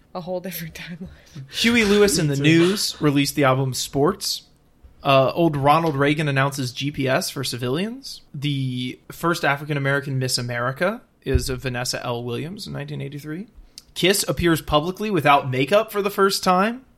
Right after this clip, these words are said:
Speaker 2: Uh, really some mutants, uh, right there. Uh, don't have a good joke about that. The Maze prison escape. Thirty-eight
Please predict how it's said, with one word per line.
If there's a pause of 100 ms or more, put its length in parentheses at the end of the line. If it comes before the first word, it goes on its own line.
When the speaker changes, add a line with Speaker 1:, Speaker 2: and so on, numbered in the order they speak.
(460)
Speaker 2:
Uh,
really
some
mutants, (100)
uh, (680)
right
there. (240)
Uh, (180)
don't
have
a
good
joke
about
that. (200)
The
Maze
prison
escape. (460)
Thirty-eight